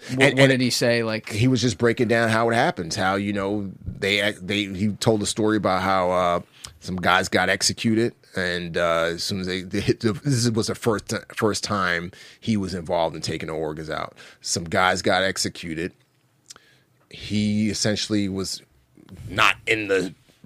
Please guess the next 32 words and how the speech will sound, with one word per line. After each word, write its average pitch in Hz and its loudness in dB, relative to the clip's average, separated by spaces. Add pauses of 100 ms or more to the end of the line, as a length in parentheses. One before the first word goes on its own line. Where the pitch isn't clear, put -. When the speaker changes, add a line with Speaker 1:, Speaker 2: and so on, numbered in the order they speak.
(160)
Speaker 1:
outdoor 101 0
area 98 0
where 87 -2
the 87 0
execution 92 -4
took - -8
place. 87 -6
Somebody 95 -2
got 87 2
him, 87 -10
was 85 -8
like, 82 -6
"Yo, 87 -2 (220)
it's - -12
your 92 -14
first 92 -6
day," 82 -4
or 82 -4
whatever 80 -6
the 78 -14
case 76 -10
may 76 -12
be. 80 -16
"Come, 90 -10 (180)
come 90 -8
out." 76 -6 (200)
He 98 -14
gets 92 -4
out 87 -4
there, 92 -8
just 80 -12
like, 78 -10